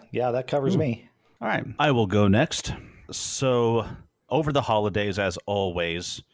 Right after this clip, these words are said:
Speaker 2: Xbox Online usually has a plethora of games for sale. And one that had caught my eye a while ago that I thought looked like some fun was Marvel's Avengers game. I liked the videos I had seen.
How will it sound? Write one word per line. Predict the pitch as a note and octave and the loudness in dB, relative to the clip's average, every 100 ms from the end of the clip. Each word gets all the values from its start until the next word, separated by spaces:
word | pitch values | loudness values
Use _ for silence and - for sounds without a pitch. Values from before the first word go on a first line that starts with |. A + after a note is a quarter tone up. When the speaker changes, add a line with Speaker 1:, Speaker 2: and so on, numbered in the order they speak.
| _ - | _ -8
Speaker 2:
Xbox | G2+ - F#2+ F#2 | -6 -2 -2 0
Online | F#2+ F2 F2 E2+ | 0 0 0 0
usually | E2+ - F2+ | -2 -6 -10
has | E2+ F2 D#2+ D#2+ | -6 -4 -4 -6
a | E2 D#2+ | -10 -10
plethora | - F#2 - E2+ | -6 -6 -6 -8
of | D#2+ | -8
games | - F2 D#2 - | -6 -4 -4 -6
for | - | -10
sale. | E2+ D#2 D2+ G#2 _ _ - _ - | -8 -6 -6 -8 _ _ -20 _ -10
And | G2 F#2+ F#2+ F2+ | -4 0 0 0
one | C#3 F#3 | 0 0
that | D3 | 0
had | G2+ - | -2 -6
caught | - B2 - | -2 -2 0
my | G2+ F#2 E2 | 0 0 -2
eye | F2+ E2+ E2+ | -2 -2 -4
a | D#2 | -8
while | D#2+ E2 E2+ E2+ | -8 -6 -6 -6
ago | D2+ D2 D2+ D#2 C#2+ _ _ _ _ - | -8 -8 -10 -10 -12 _ _ _ _ -6
that | F2+ - | -6 -4
I | G#2 A#2 | -4 -2
thought | C3 G2+ | -2 0
looked | F#2+ - | -4 -4
like | F#2+ - | -6 -4
some | G2+ | -6
fun | - D2+ D#2+ - _ _ _ - | -4 -4 -4 -8 _ _ _ -4
was | F2 F2 E2+ E2+ - | 0 0 0 -4 -4
Marvel's | F2 A2 A2 A2 - | 0 2 2 -2 -2
Avengers | G2+ E2 G#2 F2+ F2 D#2 D2 - | -4 0 2 2 0 -6 -8 -8
game. | F2+ D#2 C2 - - _ - - - _ | -8 -6 -8 -10 -14 _ -20 -20 -20 _
I | - G2+ | -4 -2
liked | A2 G#2 | -2 -2
the | F#2 | -2
videos | A2+ A2+ G#2 | 0 0 0
I | G#2+ | -2
had | G2+ | -2
seen. | - A#2 G2 G2 G2+ | -4 -2 0 2 -2